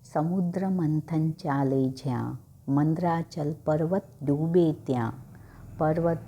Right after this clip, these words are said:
ડૂબતો જોઈ સહુ ચિંતા કરતા દેવો બહુ. કરી પ્રાર્થના પ્રભુ સ્મરી, આવ્યા કુર્મ અવતાર ધરી. ભગવાને પછી ધાર્યો પર્વત, દેવતાઓને આવ્યો હરખ.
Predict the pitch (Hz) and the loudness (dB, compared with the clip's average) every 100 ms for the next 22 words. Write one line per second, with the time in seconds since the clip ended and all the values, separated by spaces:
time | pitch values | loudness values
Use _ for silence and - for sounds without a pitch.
0 | 156 160 156 - - 151 143 147 139 143 | 2 2 0 -4 0 2 2 2 2 2
1 | 143 139 - 139 143 175 233 - - - | 0 -2 2 4 4 2 0 -6 -8 0
2 | 156 165 - 185 185 - 156 151 - 170 | 2 2 0 -2 -2 0 0 0 -4 -4
3 | 196 185 151 147 151 175 196 185 160 143 | -2 0 2 2 4 4 4 4 2 0
4 | 131 - - - - - - 135 143 156 | -6 -8 -18 -20 -20 -20 -6 -2 0 0
5 | 185 - 175 156 151 151 156 151 151 160 | -4 -4 -2 0 0 -2 -2 0 0 -2
6 | - 143 127 147 160 - 156 143 139 190 | 0 0 0 -2 -4 -2 2 4 2 0
7 | 226 - _ _ 139 139 139 156 180 - | -4 -10 _ _ -2 0 2 0 0 -2
8 | 170 165 165 208 - 147 139 - 127 131 | -4 0 0 0 -2 -2 -2 -2 0 2
9 | 180 175 147 123 123 - _ _ _ _ | 0 0 0 -2 -6 -14 _ _ _ _
10 | 147 165 147 160 165 160 156 151 151 156 | -4 -2 0 2 4 4 4 2 2 -2
11 | - 143 139 143 139 143 139 139 135 135 | -4 -6 -2 0 2 4 4 2 0 0
12 | 127 180 - - _ _ - 170 185 185 | 2 0 -2 -20 _ _ -2 2 2 2
13 | - 190 180 160 147 147 170 214 - 147 | -2 -2 2 4 4 6 4 0 -2 -2
14 | 131 143 151 190 175 143 - - | 0 2 2 2 2 2 0 -6